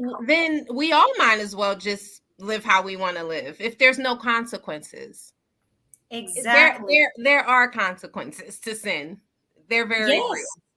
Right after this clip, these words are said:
Speaker 2: real. <laughs>
Speaker 1: You, if you put your hand in fire, what's gonna happen?
Speaker 2: You're gonna get burned.
Speaker 1: You're gonna get burned. So what you think? You think, you really think hell is empty?
Speaker 2: Right. You think that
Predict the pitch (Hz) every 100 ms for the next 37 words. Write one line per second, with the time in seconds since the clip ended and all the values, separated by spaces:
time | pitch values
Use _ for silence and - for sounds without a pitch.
0 | - _ - 311 762 679 571 381 320 311
1 | 294 381 - - 381 381 415 359 339 381
2 | 480 349 285 311 320 339 359 349 208 185
3 | - _ _ _ 185 170 190 202 233 233
4 | 311 392 381 359 349 247 277 330 330 320
5 | 330 269 415 508 277 233 214 - 269 269
6 | 262 247 240 - - 233 240 302 339 -
7 | 320 262 240 254 285 320 269 240 240 370
8 | 392 - 392 370 381 381 403 415 415 453
9 | - _ _ _ _ _ _ 202 220 277
10 | 240 233 247 277 302 294 240 247 254